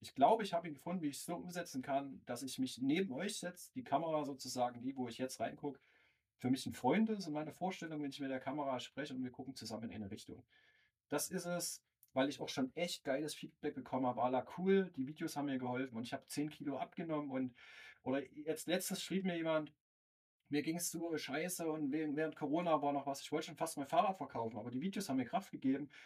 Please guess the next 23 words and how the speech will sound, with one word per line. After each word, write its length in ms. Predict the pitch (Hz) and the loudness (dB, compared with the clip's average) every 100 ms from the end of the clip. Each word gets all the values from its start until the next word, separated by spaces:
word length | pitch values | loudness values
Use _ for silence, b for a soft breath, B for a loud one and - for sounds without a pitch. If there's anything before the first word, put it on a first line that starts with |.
| b | b
Danke, 220 | - 160 170 | 2 2 2
dass 140 | 156 | -2
du 80 | 151 | 2
die 100 | 143 | 6
machst.“ 340 | 151 175 - | 8 6 2
Das 160 | 131 - | -6 -6
ist 120 | - | 0
halt 200 | 147 135 _ | 0 0 _
geil. 440 | 160 214 - 208 - | 8 8 8 0 -8
Sowas, 440 | - 165 180 - b b b b _ _ | -2 4 4 2 b b b b _ _
ja, 140 | - 143 | -6 -4
weißt, 240 | 160 - | -4 -4
<laughs> 280 | 147 - - | -4 -4 -6
da 640 | 135 - - 196 190 - 202 | -6 -4 0 2 2 2 0
kann 200 | - - | -2 -4
ich 200 | 160 - | -4 0
nicht 120 | 135 123 | 0 2
anders 260 | 160 185 B B B B - | 2 0 B B B B 0
als 160 | 175 | 4
lachen, 380 | 208 262 143 117 | 6 6 4 0
ne? 220 | 123 170 b b b _ | 0 -2 b b b _
Und, 400 | - 131 139 131 - | 2 4 4 0 -2
äh, 320 | 131 123 127 | 2 4 2